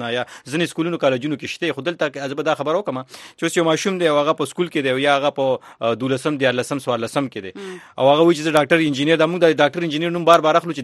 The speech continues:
Speaker 1: دا یو مثال په توګه ورکو. داسې څه
Speaker 2: اه.
Speaker 1: هم کېدای شي.
Speaker 2: مثال په توګه او
Speaker 1: اه.
Speaker 2: زیات خلک په دې کې هم لکه
Speaker 1: دلچسپي
Speaker 2: ورنه-،
Speaker 1: اخلي.
Speaker 2: دلچسپي او په دې
Speaker 1: اه.
Speaker 2: باندې فخر کوي چې
Speaker 1: بالکل.
Speaker 2: ویاړ لري چې زما زوی ډاکټر شي یا لور مې
Speaker 1: اه.
Speaker 2: ډاکټره یا که نه.
Speaker 1: اها.
Speaker 2: نو دا نور هم په ژوند کې نور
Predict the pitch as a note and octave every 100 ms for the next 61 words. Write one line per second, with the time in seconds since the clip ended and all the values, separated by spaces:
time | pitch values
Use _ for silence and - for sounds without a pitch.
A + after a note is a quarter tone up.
0 | C#3 B2+ A#2 - E3+ B2+ G#2+ G2+ G2 -
1 | C#3+ F#3 G#3+ G#3 E3+ D3+ C3 A2 G#2 C#4
2 | C#4+ C#4 D#4 E4 C#4+ B3+ C#4+ D4+ - D#4
3 | D4 B3+ A3+ D4 C4 A3+ A3+ G#3+ B3+ C4+
4 | A3 F#3 F3 - F#3+ E3 A2+ A2 A#3+ A#3
5 | A3 C4 B3 A#3 A#3 B3+ A#3 A3 B3 A#3+
6 | A#3 A3+ A#3+ A3 A3+ C#4 B3+ A3+ B3 B3
7 | B3 A3+ A3+ A3+ G#3+ A3 A3+ A3 A3 G3+
8 | G#3 A3+ A3 G3+ G#3+ A3+ G#3+ G3 F#3 G#3
9 | G3+ G3+ G3 G#3 F4+ - A#3+ A#3 G#3+ A#3
10 | A#3 A#3 A#3+ D4+ D4+ B3+ D4+ E4 B3+ A#3
11 | A3 A#3 B3 A#3+ A#3 A#3+ C4